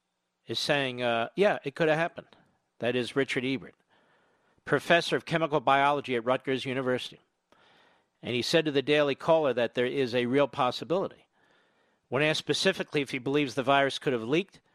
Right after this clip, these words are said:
from Xi's lab in Wuhan, he said yes. "A denial is not a refutation," he said, "especially not a denial based on nature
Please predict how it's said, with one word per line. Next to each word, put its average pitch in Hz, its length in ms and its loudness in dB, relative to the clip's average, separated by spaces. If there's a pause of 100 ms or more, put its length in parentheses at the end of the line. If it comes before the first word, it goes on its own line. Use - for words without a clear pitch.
(260)
from 127 220 -8
Xi's 131 340 -2
lab 143 240 2
in 139 60 -2
Wuhan, 151 680 0 (240)
he 131 160 -8
said 131 280 0
yes. - 460 0 (1000)
"A 127 100 -2
denial 156 460 4
is 123 100 -6
not 151 200 2
a 147 60 2
refutation," 143 880 -2
he 120 160 -6
said, 147 420 0 (260)
"especially 156 500 0
not 139 180 2
a 127 60 4
denial 135 420 2
based 135 360 0
on 127 260 -2
nature 147 600 -4